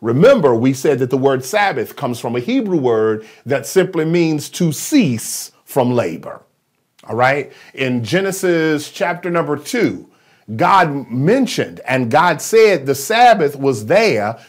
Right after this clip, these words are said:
to remind the Jews that God was the creator and they were stewards of his gifts. All right? We're gonna also see it in chapter twenty-five, in Leviticus chapter twenty-five, we'll see it there in a couple of weeks,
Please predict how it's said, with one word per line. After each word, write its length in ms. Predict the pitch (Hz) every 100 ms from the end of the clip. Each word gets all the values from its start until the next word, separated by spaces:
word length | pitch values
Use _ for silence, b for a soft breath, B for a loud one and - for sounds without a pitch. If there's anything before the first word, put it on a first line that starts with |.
| B
to 160 | - 208
remind 800 | 160 143 160 220 262 294 294 269
the 80 | 190
Jews 680 | 120 123 98 85 87 123 - B B
that 380 | 120 175 156 127
God 500 | 170 262 254 180 180
was 240 | 151 165 139
the 100 | 170
creator 760 | 247 240 262 254 117 - - _ _ _ - B B B
and 220 | 170 156
they 180 | 165 220
were 420 | 247 208 196 190
stewards 840 | 185 - - 339 320 151 160 156 - -
of 200 | 139 110
his 280 | 139 135
gifts. 680 | 120 139 - - - - - _ _ _ _
All 120 | - 117
right? 360 | 127 139 135 B B B
We're 140 | 143
gonna 160 | 165 156
also 420 | 165 226 233 202
see 300 | 196 196 175
it 80 | 156
in 100 | 147
chapter 340 | 180 147 143
twenty-five, 640 | 131 156 143 180 190 165
in 60 | 117
Leviticus 420 | 110 147 170 131
chapter 260 | - 123 123
twenty-five, 600 | 151 131 131 185 165 117
we'll 100 | 120
see 200 | 165 160
it 100 | 127
there 100 | 123
in 60 |
a 40 | 117
couple 280 | 156 - 104
of 100 | 139
weeks, 380 | 226 120 -